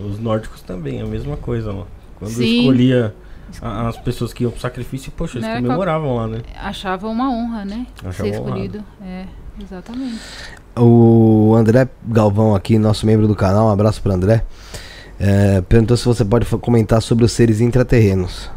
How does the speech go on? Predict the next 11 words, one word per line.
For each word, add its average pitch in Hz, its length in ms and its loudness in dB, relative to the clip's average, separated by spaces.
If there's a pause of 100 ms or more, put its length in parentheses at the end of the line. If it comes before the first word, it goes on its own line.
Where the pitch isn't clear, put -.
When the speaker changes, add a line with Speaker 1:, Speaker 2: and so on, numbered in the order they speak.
(480)
Speaker 3:
Se - 200 -8
existe 95 340 0
de 95 80 -2
fato. 117 300 0
Antes 156 120 4
de 147 80 4
a 131 60 6
gente 113 300 4
entrar 101 240 2
nisso, 101 260 0
então, 117 280 2